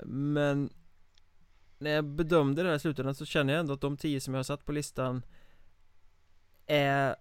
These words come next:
Speaker 2: intressantare, är bättre, eh,
Speaker 1: Mm.
Speaker 2: än vad, vad han är. Eh, visst, de gick till kvalserien och kom trea i kvalserien och gjorde det jättebra, men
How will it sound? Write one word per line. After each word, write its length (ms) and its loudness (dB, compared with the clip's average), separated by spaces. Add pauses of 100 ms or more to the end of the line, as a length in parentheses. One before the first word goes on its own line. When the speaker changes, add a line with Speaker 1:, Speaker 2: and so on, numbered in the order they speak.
(260)
Speaker 2:
intressantare, 720 0
är 260 -2
bättre, 600 -4 (480)
eh, 100 -10
Speaker 1:
Mm. 220 -12 (400)
Speaker 2:
än 80 -4
vad, 380 -4 (720)
vad 540 -4
han 220 -6
är. 300 -8 (440)
Eh, 300 -10 (920)
visst, 440 -4
de 180 4
gick 200 -2
till 120 -6
kvalserien 560 0
och 80 -4
kom 200 -2
trea 320 -4
i 100 -4
kvalserien 640 -4
och 240 -10
gjorde 260 -6
det 220 -2
jättebra, 580 -2
men 260 0